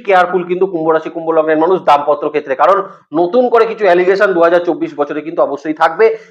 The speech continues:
তবে বৃহস্পতি ফোর্থ হাউসে চলে যাওয়ার পর দেখবেন আপনার, কারণ দা-, মানে যখনই বৃহস্পতি আপনার, আহ,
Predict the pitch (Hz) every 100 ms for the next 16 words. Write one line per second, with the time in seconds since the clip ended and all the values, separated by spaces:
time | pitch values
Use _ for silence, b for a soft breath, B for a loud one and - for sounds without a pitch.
0 | - 196 220 143 165 233 269 269 247 240
1 | 208 208 202 190 185 190 170 170 165 160
2 | 151 147 165 170 233 233 B B - 185
3 | 202 202 214 - 156 131 123 135 131 135
4 | 131 123 131 185 185 180 185 185 190 190
5 | 196 202 175 B B 139 135 127 123